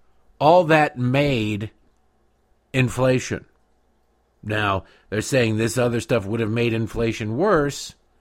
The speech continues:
'cause they have to admit that. They're thinking, "Phew, bullet dodge," and they need to try and polish the turd and say, "Boy, howdy, we saved you from, uh, really, really, really high inflation."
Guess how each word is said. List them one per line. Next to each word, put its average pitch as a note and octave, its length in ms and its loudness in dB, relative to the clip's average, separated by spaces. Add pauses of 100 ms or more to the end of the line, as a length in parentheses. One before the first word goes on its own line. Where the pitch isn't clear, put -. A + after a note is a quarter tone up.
(500)
'cause G2+ 200 -6
they F#2+ 120 -6
have G#2+ 380 -6
to E2 160 -10
admit F2 320 -14
that. E2+ 320 -10
They're F2 320 -10
thinking, F2 360 -12
"Phew, - 300 -14
bullet G2 300 -6
dodge," A2+ 380 -4
and F#2+ 120 -8
they F2+ 80 -6
need F2+ 220 -6
to - 40 -20
try G2 180 -6
and F2 120 -8
polish F#2+ 300 -6
the - 60 -16
turd B2+ 260 -2
and F2+ 100 -14
say, G#2 220 -6 (400)
"Boy, A3 180 10
howdy, G#3 300 10
we F#3 160 2
saved A3+ 440 4
you A3+ 180 2
from, E3 380 4
uh, D3+ 200 4
really, F3+ 420 4
really, G3+ 540 4
really A3+ 420 4
high C#3 220 6
inflation." A#2+ 720 -2